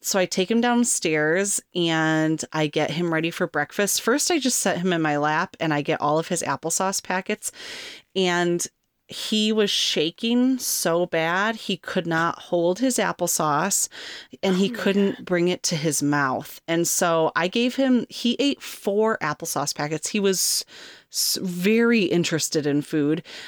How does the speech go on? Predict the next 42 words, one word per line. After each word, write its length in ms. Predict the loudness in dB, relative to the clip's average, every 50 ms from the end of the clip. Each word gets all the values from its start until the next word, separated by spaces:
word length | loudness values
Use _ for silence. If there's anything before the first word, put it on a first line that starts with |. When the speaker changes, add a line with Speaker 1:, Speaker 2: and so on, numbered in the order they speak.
| -8 -4
Speaker 1:
I 140 | -4 -4
put 320 | -4 -2 -2 0 0 2 2
him 180 | 4 4 4
in 140 | 4 4 4
his 420 | 2 2 2 2 2 0 0 -2 -4
high 400 | -6 -6 -4 -2 0 0 0 -2
chair 640 | -2 -4 -2 0 0 0 2 2 2 2 0 -2 -6 -12 -20 -20 -20 -20 -20 _ _ 0
and 360 | 2 2 2 2 2 0 -2
he 260 | -4 -4 -4 -4 -4
couldn't 500 | -4 -4 -2 -2 0 2 2 0 0 -4
hold 360 | -8 -6 -2 0 0 0 0 0
his 260 | 0 0 0 -2 -4
head 240 | -4 -4 -2 0 0
up 200 | -2 -2 -2 -2
all 200 | 0 2 2 0
of 140 | 0 -2
the 100 | -2 0
way. 480 | 0 2 2 4 4 4 4 2 2 0
And 180 | 0 0 0 2
he 160 | 2 2 2
was 200 | 2 2 0 0
so 580 | 0 -2 -2 -2 -2 0 0 2 2 2 2 2
shaky. 800 | 0 -2 -2 0 0 0 -2 -4 -6 -4 -2 0 0 0 0 -2 -6 -12 -20 -18 -20 -20 -20 -20
He, 340 | _ -8 -4 -2 -2 -2 -4 _ _ _ -2
I 180 | 0 0 2
made 240 | 2 2 2 2 2
him 140 | 2 0 0
some 220 | 0 0 0 -2 -2
toast 420 | -2 0 0 0 0 0 -2 -2
real 140 | -2 -2 -2
quick. 380 | -2 -2 -2 -2 -2 -2 -6 -16 -20 -18 -18 -18 -18 -20 _ _
He, 220 | -10 -8 -6 -6 -6 _ _ _
um, 480 | -2 0 0 2 0 0 0 -2 -4 -6 -8 _ _ _ _ _
he 200 | -6 -2 0 2
was 160 | 2 2 2
so 200 | 2 2 2 2
shaky 380 | 2 2 0 0 0 2 2 2
he 160 | 2 2 0
couldn't 380 | 0 -2 -2 0 2 2 0
get 180 | 0 -2 -2 -2
the 60 | -4 -6
toast 640 | -6 -4 -4 -2 -2 -2 -4 -4 -4 -4 -6 -6